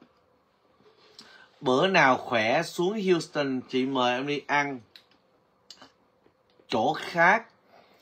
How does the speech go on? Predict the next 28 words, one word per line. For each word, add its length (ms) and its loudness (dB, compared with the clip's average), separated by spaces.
ăn 260 -2
đa 200 8
cao 360 6
hoài 400 2
nó 220 -2
cũng 300 -6
ngán. 420 0
Đâu 180 4
ăn 200 6
đa 160 6
cao 360 6
ăn 240 4
ngon, 280 4
em 180 -4
thấy 160 -2
ăn, 300 -4
um, 520 -4
ăn 180 -8
cơm 200 -4
gia 100 0
đình 160 -2
đa 140 2
cao 220 0
cũng 160 -4
ngon. 240 2
Ủa 200 0
vậy 140 0
hả? 220 -2